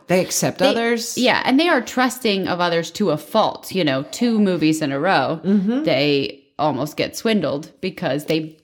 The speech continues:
Speaker 2: believe in the good
Speaker 1: Yeah.
Speaker 2: of other people.
Speaker 1: They give people the benefit of the doubt until proven otherwise.
Speaker 2: Yeah.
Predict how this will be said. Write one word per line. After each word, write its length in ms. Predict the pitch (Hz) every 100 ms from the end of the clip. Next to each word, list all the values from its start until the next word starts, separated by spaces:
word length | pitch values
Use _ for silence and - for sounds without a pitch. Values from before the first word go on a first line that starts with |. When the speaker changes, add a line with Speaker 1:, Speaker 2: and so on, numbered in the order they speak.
| _
Speaker 2:
believe 380 | 240 214 226 196
in 140 | 190
the 80 | 185
good 600 | 160 185 170 147 143 151 - _ _ _ _
Speaker 1:
Yeah. 140 | 143
Speaker 2:
of 160 | - 165
other 220 | 160 147
people. 380 | - 156 156 -
Speaker 1:
They 100 | 196
give 300 | 175 208 214
people 240 | 269 262
the 100 | 220
benefit 480 | 170 175 180 180 180
of 160 | 156 147
the 80 | 147
doubt 480 | 156 165 135 - - _ _ _ -
until 400 | 156 156 - 160
proven 360 | 156 160 151 139
otherwise. 480 | 117 120 - - -
Speaker 2:
Yeah. 280 | 175 -